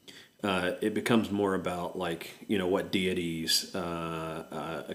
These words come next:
characters serve or are aligned with. And the, the person, the behavioral thing is an extension of that only, meaning the deity might want you to behave a certain way. Um,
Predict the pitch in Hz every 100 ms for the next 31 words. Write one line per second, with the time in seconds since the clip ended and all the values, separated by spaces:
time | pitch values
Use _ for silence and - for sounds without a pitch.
0 | - 101 85 - 87 - - 90 85 82
1 | - - - - 98 85 85 85 87 87
2 | 87 90 87 92 123 101 - - - 95
3 | 90 87 85 - - - - - _ 110
4 | 107 98 - - - 113 101 - 131 -
5 | 104 113 107 98 92 95 170 175 139 110
6 | 98 98 95 98 - 104 98 90 - 123
7 | 113 107 98 92 87 87 95 87 82 -
8 | - - - - 107 98 92 95 92 107
9 | 104 95 92 90 90 95 98 92 87 90
10 | 87 82 - 98 90 92 92 92 87 95
11 | - - 92 87 85